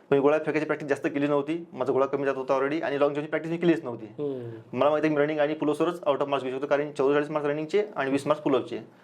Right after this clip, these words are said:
Speaker 2: तिथेच क्वालिफाय
Speaker 1: तिथेच क्वालिफाय झालं.
Speaker 2: <laughs>
Speaker 1: म्हटलं बाकी कशाला जास्त करायचं म्हटलं.
Speaker 2: खरं.
Speaker 1: हां.
Speaker 2: चांगली गोष्ट आहे. नाही, म्हणजे हे ठरवलं पाहिजे. हे कॅल्क्युलेशन सुद्धा फार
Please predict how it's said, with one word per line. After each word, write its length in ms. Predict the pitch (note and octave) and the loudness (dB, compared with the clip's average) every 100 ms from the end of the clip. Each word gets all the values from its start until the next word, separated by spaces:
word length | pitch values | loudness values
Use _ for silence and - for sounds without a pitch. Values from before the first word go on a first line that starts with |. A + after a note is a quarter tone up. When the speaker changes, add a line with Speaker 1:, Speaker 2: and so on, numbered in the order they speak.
| - | -10
Speaker 2:
तिथेच 360 | E3+ E3+ D#3+ | -2 2 4
क्वालिफाय 260 | D#3 C#3+ B2+ | 4 0 0
Speaker 1:
तिथेच 220 | D3+ E3+ | -2 0
क्वालिफाय 280 | D#3+ D3 C#3+ | 0 0 -2
झालं. 180 | C3+ D#3 | -2 0
Speaker 2:
<laughs> 220 | G#3+ G#3 | 0 2
Speaker 1:
म्हटलं 220 | G#3+ E3 | 0 0
बाकी 280 | D3+ D3+ D#3 | 0 0 -4
कशाला 180 | D3+ D3+ | -6 -4
जास्त 240 | C#3+ C3+ | -4 -4
करायचं 340 | C3+ B2 A#2+ B2 | -4 -2 -2 -4
म्हटलं. 280 | A#2 - C3+ | -4 0 0
Speaker 2:
खरं. 80 | A#2 - - | 0 -8 -12
Speaker 1:
हां. 440 | A#2+ G#2+ G2+ - | -4 -4 -4 0
Speaker 2:
चांगली 220 | D#3 C3+ | 2 2
गोष्ट 240 | B2 A#2+ C3+ | 0 0 -6
आहे. 140 | B2+ - - - | -8 -16 -20 -10
नाही, 140 | - D3+ | 0 4
म्हणजे 260 | D#3+ G3 | 6 4
हे 100 | G#3+ | 4
ठरवलं 280 | A#3 G#3 G3+ | 4 4 4
पाहिजे. 200 | D3 C#3 | 2 0
हे 60 | E3 | 2
कॅल्क्युलेशन 440 | F#3+ F#3 F#3+ G3+ | 2 2 2 2
सुद्धा 240 | G3+ G3 F3+ | 0 0 2
फार 160 | E3+ | 0